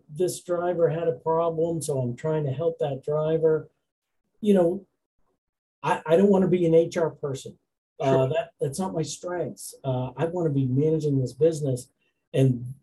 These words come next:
Speaker 1: and if I were to die in twenty years and say, I wanna be able to say, "Yes, I focused on the things that I was passionate about and not got stuck. Gosh, all I did was run that business for fifty years, and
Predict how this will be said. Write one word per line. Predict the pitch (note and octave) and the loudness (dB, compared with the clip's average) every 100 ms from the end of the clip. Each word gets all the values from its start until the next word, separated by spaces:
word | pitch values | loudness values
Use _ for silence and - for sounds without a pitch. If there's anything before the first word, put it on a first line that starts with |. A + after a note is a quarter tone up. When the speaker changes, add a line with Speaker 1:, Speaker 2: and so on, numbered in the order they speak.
| _ | _
Speaker 1:
and | D#3 C#3+ | 2 2
if | C3 D#3+ | 2 2
I | D#3+ F3+ | 0 0
were | F3+ E3+ | 0 0
to | C#3 | 0
die | D#3 F3 F3 E3 D3 - | 0 0 0 0 0 -6
in | D#3 C3+ | -2 -2
twenty | C#3 E3 D3+ | 0 -2 -2
years | D#3 F#3+ F#3 D#3 C3+ C#3+ | -2 0 2 0 -2 -6
and | C3+ | -6
say, | - C#3+ C3 B2 - _ _ - | -4 -2 -2 -2 -8 _ _ -2
I | F3+ | 4
wanna | G3 F3 | 4 4
be | D#3+ | 4
able | E3 D3+ | 4 4
to | C#3 | 0
say, | - C3+ B2 A#2+ - _ _ - | -4 0 0 0 -6 _ _ -2
"Yes, | C#3+ D3+ C3 - | 4 4 2 -2
I | C3+ | 0
focused | C3 - F3 F3+ F#3 - | 0 2 0 2 -2 -2
on | E3 D#3 | -2 -2
the | C#3 | -2
things | - C#3 C3+ A#2+ - | 0 2 2 0 -4
that | B2 B2 - _ _ G3+ A#3+ - | -4 -4 -6 _ _ -12 -10 -4
I | - D#3+ | 2 4
was | D3+ | 4
passionate | C#3 - E3 D3 - C#3+ C3 | 0 -4 -4 -4 -4 -2 -2
about | A#2 A2 G#2+ - _ _ _ _ | -2 -8 -10 -16 _ _ _ _
and | E3+ C#3+ | 2 6
not | C#3 D#3 E3 C#3 | 6 4 -2 -2
got | C#3+ C3+ - | -2 -2 -6
stuck. | - - D#3 - | -6 0 0 0
Gosh, | - G3+ - | -2 -2 0
all | G3 F#3+ | -2 -2
I | C#3 | -2
did | F3+ E3 | -2 -2
was | C3 C3 | -2 -2
run | F3 G3+ | 0 2
that | C3 G#2 | 0 0
business | G3 G#3 D3 C3+ | 2 2 0 -6
for | - A2+ - - - - | -6 -8 -8 -12 -16 -4
fifty | A#2+ - C3+ | -4 -2 -4
years, | C#3 D3+ C#3 | 2 4 4
and | C3+ B2 | 2 0